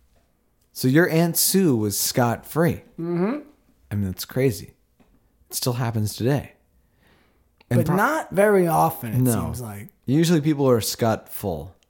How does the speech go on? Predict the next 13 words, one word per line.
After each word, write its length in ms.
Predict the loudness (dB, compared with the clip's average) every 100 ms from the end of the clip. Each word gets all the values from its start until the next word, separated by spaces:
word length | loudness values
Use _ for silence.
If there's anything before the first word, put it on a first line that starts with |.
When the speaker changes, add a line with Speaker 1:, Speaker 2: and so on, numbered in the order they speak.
| _
Speaker 2:
Who 200 | -2 -2
do 60 | -2
you, 100 | 0
yeah. 760 | 6 8 6 4 -2 2 4 4
<laughs> 60 | 0 -20 _ _ _ _ _ _ _ _ _ _ _ _ _ 0
Speaker 1:
Um, 480 | 2 4 2 -2 _ _ -12
so 140 | -4 4
there 140 | 6
were, 180 | 6 4
there 140 | 4
were, 180 | 2 0 0
there 140 | -2
are 140 | -2